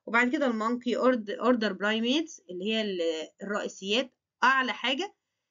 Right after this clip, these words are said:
اللي هم المونكي يعتبر تحتنا على طول، تحت الإنسان على طول. يبقى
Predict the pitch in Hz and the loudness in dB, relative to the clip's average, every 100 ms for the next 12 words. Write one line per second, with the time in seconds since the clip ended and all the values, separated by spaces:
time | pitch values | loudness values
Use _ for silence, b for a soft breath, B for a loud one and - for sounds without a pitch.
0 | _ _ 196 202 262 247 220 247 254 254 | _ _ -4 2 4 4 4 2 0 2
1 | 226 302 302 269 - 302 294 233 196 - | 2 4 4 2 -2 2 4 4 0 -14
2 | _ _ _ _ _ - 226 - 208 156 | _ _ _ _ _ -6 -6 -4 -6 -6
3 | - 208 175 127 _ _ _ _ _ _ | -2 0 0 -4 _ _ _ _ _ _
4 | _ _ _ _ _ _ _ _ 202 | _ _ _ _ _ _ _ _ -4